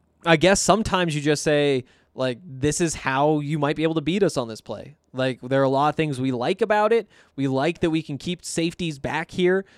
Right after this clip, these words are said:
um, and those safeties can provide support for these corners who can hopefully just lock down the receivers themselves. And by doing all of that, you're essentially limiting the, the passing game.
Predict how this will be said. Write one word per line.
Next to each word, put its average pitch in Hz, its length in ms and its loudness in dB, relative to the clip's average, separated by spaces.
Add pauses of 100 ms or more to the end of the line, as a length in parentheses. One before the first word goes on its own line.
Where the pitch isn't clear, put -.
(140)
um, 131 340 -4
and 131 140 -6
those 139 160 0
safeties 165 580 -4
can 131 300 -6
provide 139 500 -2
support 170 540 0 (260)
for 147 120 0
these 127 180 -4
corners 175 580 2
who 139 100 -4
can 123 400 -6
hopefully 165 440 2
just 127 220 -2
lock 135 220 -2
down 143 160 2
the 139 80 0
receivers 139 360 -2
themselves. 143 640 -2 (260)
And 139 120 -4
by 139 100 0
doing 151 360 2
all 147 120 4
of 127 100 -4
that, 147 360 2 (340)
you're 139 200 -2
essentially 160 460 0
limiting 143 440 0
the, 123 120 -6 (160)
the 127 180 -6
passing 151 560 -4
game. 120 320 -4